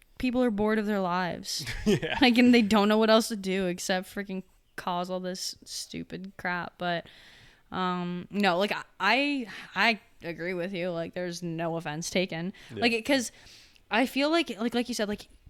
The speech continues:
Speaker 1: the French schools, like, they were always, like, especially your school, like, it was, like, its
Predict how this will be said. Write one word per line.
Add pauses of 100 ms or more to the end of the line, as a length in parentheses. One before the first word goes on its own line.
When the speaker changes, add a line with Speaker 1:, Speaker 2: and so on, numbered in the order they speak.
(140)
Speaker 1:
the
French
schools,
like,
they
were
always,
like,
especially
your
school,
like,
it
was,
like,
its